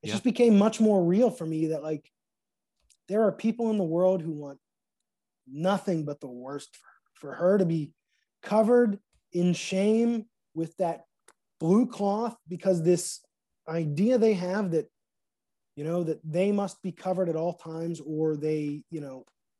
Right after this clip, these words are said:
Speaker 1: have lost their morality and their father has lost their honor. And we've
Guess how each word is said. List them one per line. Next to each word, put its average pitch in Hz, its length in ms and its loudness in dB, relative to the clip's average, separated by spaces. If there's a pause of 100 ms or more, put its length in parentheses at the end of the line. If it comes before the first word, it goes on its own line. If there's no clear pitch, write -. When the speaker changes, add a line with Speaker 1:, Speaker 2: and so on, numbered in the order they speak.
(280)
Speaker 1:
have 151 180 -8
lost 165 480 -6
their 165 160 0
morality 151 680 -6
and 143 80 -10
their 131 140 -16
father 151 500 -10
has 127 140 -14
lost 139 300 -12
their 110 180 -16
honor. 117 380 -14
And 113 100 -16
we've 117 240 -18